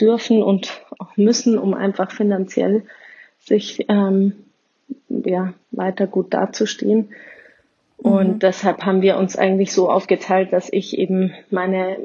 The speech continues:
Speaker 1: meine Urlaubstage und Überstunden nehmen kann jetzt, solange ich noch daheim bleiben kann. Und wenn's soweit ist, dass sie meine Hilfe brauchen, dass er dann die Kinder übernehmen kann.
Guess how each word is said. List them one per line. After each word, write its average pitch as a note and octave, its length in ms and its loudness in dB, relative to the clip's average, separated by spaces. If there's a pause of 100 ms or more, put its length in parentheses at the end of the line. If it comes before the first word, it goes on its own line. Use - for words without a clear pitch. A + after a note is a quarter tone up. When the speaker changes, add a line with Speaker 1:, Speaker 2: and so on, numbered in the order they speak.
(140)
Speaker 1:
meine F#3 300 -2
Urlaubstage F#3+ 720 -2
und F3+ 100 -4
Überstunden F#3+ 580 -2
nehmen G#3 360 2
kann G#3 320 0
jetzt, G3 320 -2
solange F#3 420 -4
ich - 280 -6 (400)
noch F#3+ 200 0
daheim F#3 420 0
bleiben F#3 340 2
kann. G3 340 2
Und F3+ 260 -4
wenn's F3+ 300 -4
soweit F3+ 320 -2
ist, - 260 -4
dass F#3 140 -2
sie G3 100 0
meine F3+ 260 -2
Hilfe F#3 340 -2
brauchen, F3+ 500 -6
dass - 240 -6
er F3+ 180 -2
dann F3 240 0 (1080)
die F#3 80 -2
Kinder F3+ 360 -2
übernehmen F#3 640 0
kann. A3+ 460 0